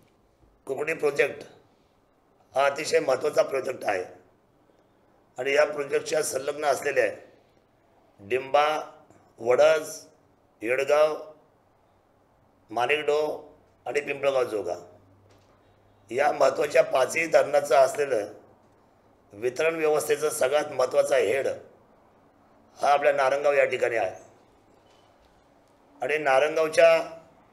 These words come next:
महत्त्वाच्या असलेल्या कार्यालयाला, कार्यालयातून मुंबईहून आलेले आदेश,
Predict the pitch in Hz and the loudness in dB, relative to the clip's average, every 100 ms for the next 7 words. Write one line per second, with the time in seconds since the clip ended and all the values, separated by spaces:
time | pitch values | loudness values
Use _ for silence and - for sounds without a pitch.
0 | _ - _ _ _ _ _ _ _ 117 | _ -20 _ _ _ _ _ _ _ -2
1 | 123 127 165 156 165 143 156 151 151 143 | -2 2 0 4 4 4 0 0 0 0
2 | 139 143 143 139 135 135 120 110 - - | 0 2 0 0 0 0 0 -2 -4 -16
3 | - _ _ _ _ _ _ _ _ _ | -20 _ _ _ _ _ _ _ _ _
4 | _ _ _ _ _ _ _ _ _ 143 | _ _ _ _ _ _ _ _ _ -20
5 | 120 117 123 147 160 165 160 156 151 135 | -10 -8 -6 -2 0 0 2 4 4 4
6 | 131 113 | 0 -4